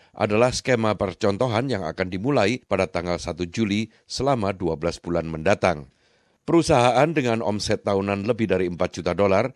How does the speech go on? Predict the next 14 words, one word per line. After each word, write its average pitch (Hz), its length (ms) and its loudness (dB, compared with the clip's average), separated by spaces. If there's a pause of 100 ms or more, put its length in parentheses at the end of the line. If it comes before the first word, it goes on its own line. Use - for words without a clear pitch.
akan 95 320 -2
dapat 92 240 0
mensponsori 107 720 -2
pekerja 90 560 -2
berketerampilan 85 640 -4
tinggi 107 400 -2
dan 123 240 2
berpengalaman 120 880 0
untuk 110 240 2
datang 117 400 2
dan 104 160 2
bekerja 92 560 0
di 90 160 -2
Australia 98 640 2